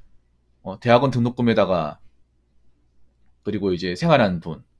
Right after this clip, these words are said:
그리고 뭐 방세까지 내버리면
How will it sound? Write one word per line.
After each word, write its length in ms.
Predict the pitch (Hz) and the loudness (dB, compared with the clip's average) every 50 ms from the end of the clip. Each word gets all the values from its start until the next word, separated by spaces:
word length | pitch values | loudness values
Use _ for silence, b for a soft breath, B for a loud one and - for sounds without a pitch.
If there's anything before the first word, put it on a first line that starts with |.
| _ _ _ | _ _ _
그리고 280 | - 92 87 90 85 85 | -18 -14 -14 -12 -12 -14
뭐 340 | 78 80 80 76 - - - _ _ _ _ - - _ _ _ _ _ _ _ _ _ _ _ _ _ _ _ _ _ _ _ _ _ _ | -14 -14 -16 -16 -16 -20 -20 _ _ _ _ -20 -20 _ _ _ _ _ _ _ _ _ _ _ _ _ _ _ _ _ _ _ _ _ _
방세까지 540 | - 117 156 165 165 160 - - 107 90 87 | -2 0 0 2 2 0 0 0 0 -2 0
내버리면 720 | 92 90 90 95 87 82 76 73 73 73 73 - - - | -2 -2 -2 -2 -4 -6 -8 -10 -12 -14 -16 -18 -18 -18